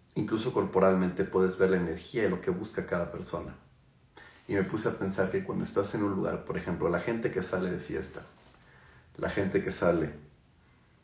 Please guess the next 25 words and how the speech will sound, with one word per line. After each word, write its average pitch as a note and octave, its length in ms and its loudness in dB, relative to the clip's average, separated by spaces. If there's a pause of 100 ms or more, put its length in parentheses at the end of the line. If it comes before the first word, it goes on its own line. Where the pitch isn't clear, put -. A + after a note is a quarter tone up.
(500)
al G#2 100 2
final B2+ 360 4
vas C#3 180 4
a B2 100 0
conectar A2+ 520 0
con G2 80 -2
las E2+ 100 0
demás F2 240 -2
personas, F2 460 -4
incluso B2+ 340 0
las G#2+ 140 2
personas B2 600 0
que F2+ 140 -4
no G#2 240 0
conoces. G2 760 -2
Vamos G#2 380 0
a F#2+ 40 0
un F#2 160 0
lugar E2+ 340 -2
y - 60 -8
salimos E2 400 -4
de D2+ 80 0
rumba, D#2 340 0
de D2+ 80 -2
fiesta, - 680 -4